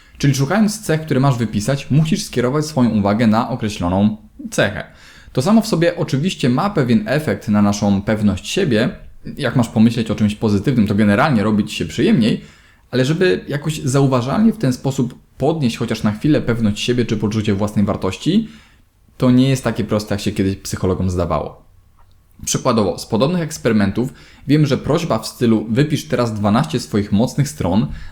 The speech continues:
zamiast podnieść twoją pewność siebie, w wypadku większości osób ją obniży. Więc absolutnie nie rób takich rzeczy. Kiedyś się to polecało, ale dzisiaj wiemy, że przy tego typu ćwiczeniach, gdy poleca się wypisywanie dłużej, czyli większej niż sześć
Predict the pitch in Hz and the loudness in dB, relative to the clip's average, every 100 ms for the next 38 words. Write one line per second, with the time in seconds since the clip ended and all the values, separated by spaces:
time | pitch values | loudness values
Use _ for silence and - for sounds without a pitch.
0 | - 123 123 - - 214 - 143 - 117 | -4 0 0 -2 -2 0 0 -2 0 0
1 | 104 107 104 101 - 92 92 110 107 113 | 2 2 2 0 0 -2 0 -2 -2 -4
2 | 113 156 156 127 123 - 190 - 123 110 | 0 0 0 0 0 0 -4 0 -2 0
3 | 165 156 117 135 147 - _ _ _ _ | -2 2 2 2 -2 -10 _ _ _ _
4 | _ - 117 185 208 101 78 - - _ | _ -2 2 4 6 4 0 -8 -12 _
5 | - 117 117 - 127 135 - - 170 127 | -2 0 0 -2 -4 -4 -4 -2 0 2
6 | 143 135 113 113 113 127 151 139 123 - | 2 4 4 2 0 -2 2 2 2 -2
7 | 101 - - _ 165 135 - 113 107 120 | -14 -16 -20 _ -2 0 0 0 0 0
8 | 107 104 147 113 104 107 127 151 120 139 | 0 2 0 2 0 0 0 0 0 2
9 | 151 131 117 120 139 170 156 147 127 - | 0 0 -2 -2 0 0 0 -2 -4 -4
10 | 117 101 175 151 113 110 107 110 120 117 | -2 -2 0 0 2 0 2 0 0 -2
11 | - 104 101 104 104 98 95 127 110 92 | -2 -2 -2 -2 0 2 2 2 2 0
12 | 73 98 92 76 - 104 113 139 120 95 | -4 -4 -4 -4 -4 0 2 2 2 0
13 | 95 - - 139 101 - | -2 -6 -4 -2 -2 -4